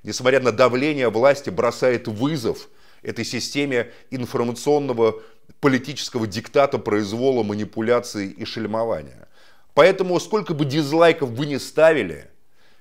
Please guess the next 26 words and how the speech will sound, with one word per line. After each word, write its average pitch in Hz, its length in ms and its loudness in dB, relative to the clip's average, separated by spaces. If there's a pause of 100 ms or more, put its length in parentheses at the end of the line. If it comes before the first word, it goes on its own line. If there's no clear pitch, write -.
(160)
как 185 200 6
бы 156 120 2
вы 156 100 2
ни 170 80 0
пытались 165 480 2
заглушить 135 640 -2
наши 135 280 -2
голоса, 120 720 2 (400)
как 170 160 8
бы 151 100 0
вы 165 60 4
ни 170 100 0
пытались 165 460 2
затормозить 143 640 -2
наше 143 320 2
развитие, 113 1040 -2 (220)
уверен, 135 460 2
что 123 220 -4
страна 139 720 0
и 123 100 -6
народ, 123 520 2
и 120 100 -6
избиратели 127 540 0
сделают 120 500 -4
свой 92 300 -8
выбор. 78 340 -14